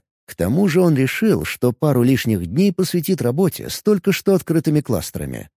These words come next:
Не самое веселое занятие, но вроде бы веселье никто и не обещал. Сложно. Очень сложно. К тому же во время работы остро ощущалось одиночество,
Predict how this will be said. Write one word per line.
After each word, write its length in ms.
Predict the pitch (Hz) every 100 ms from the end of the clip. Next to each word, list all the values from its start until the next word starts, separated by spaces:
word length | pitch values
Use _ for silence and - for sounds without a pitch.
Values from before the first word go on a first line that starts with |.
| _ _
Не 200 | 175 208
самое 480 | 196 - 214 190 104
веселое 440 | 92 95 104 98
занятие, 560 | 92 107 87 71 76 85
но 240 | 127 190
вроде 320 | 156 175 160 135
бы 120 | 120
веселье 640 | 120 120 - 196 78 78
никто 380 | 98 104 - 107
и 140 | 104
не 100 | 107
обещал. 600 | 131 151 170 - 58 53 - _ _ _ -
Сложно. 680 | 220 98 135 - 58 58 - _ _
Очень 420 | 151 190 160 135
сложно. 580 | 107 107 80 62 - 50 _
К 80 | _
тому 240 | 101 107
же 120 | 101
во 100 | 107
время 240 | 104 113 104
работы 420 | 101 170 156 113
остро 380 | - 156 - 170
ощущалось 640 | 175 - 151 - 127 147 -
одиночество, 800 | 151 170 185 - 104 - 62